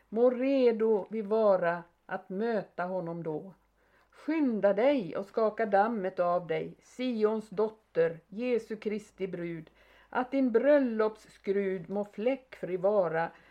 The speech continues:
när du möter konungen i skyn. Snart är denna prövotid till ända.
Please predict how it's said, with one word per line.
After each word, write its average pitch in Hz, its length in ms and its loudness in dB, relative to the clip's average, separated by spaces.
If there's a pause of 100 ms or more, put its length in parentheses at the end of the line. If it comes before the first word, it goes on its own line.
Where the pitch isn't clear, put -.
(100)
när 214 200 -2
du 240 120 -2
möter 208 640 -2
konungen 165 720 -4
i 175 80 -8
skyn. 165 460 -10 (800)
Snart 302 520 0
är 226 80 2
denna 214 340 2
prövotid 202 800 4
till 190 160 0
ända. 160 480 0